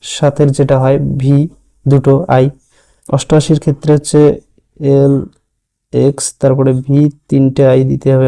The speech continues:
আমাদের। এবার ঊননব্বইয়ের ক্ষেত্রে আগে আমরা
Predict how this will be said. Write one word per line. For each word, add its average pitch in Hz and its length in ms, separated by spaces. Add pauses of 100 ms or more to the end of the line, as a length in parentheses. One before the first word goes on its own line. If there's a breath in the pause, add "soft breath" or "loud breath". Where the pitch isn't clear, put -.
আমাদের। 131 260 (1300)
এবার 135 200 (120)
ঊননব্বইয়ের 160 540
ক্ষেত্রে 160 320 (160)
আগে 143 200
আমরা 143 160